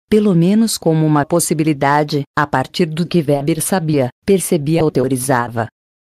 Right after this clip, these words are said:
Ele achou ter encontrado uma resposta positiva para a questão, ou pelo menos assim deu a entender,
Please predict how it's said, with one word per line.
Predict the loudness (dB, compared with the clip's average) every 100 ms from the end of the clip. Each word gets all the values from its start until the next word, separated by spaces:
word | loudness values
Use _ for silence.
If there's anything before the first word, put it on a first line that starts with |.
| _
Ele | 2 2
achou | 0 0 0
ter | 0 2
encontrado | 2 2 -2 0 0 0 0
uma | 0
resposta | 0 -2 -2 0 0 0 -2
positiva | 0 0 -2 -2 -2 0
para | 0 0
a |
questão, | 0 -4 0 0 0 0
ou | 0 0
pelo | 0 2
menos | 2 2 0 0
assim | -2 -2 -2
deu | 0 2
a | 2
entender, | 2 2 2 2 0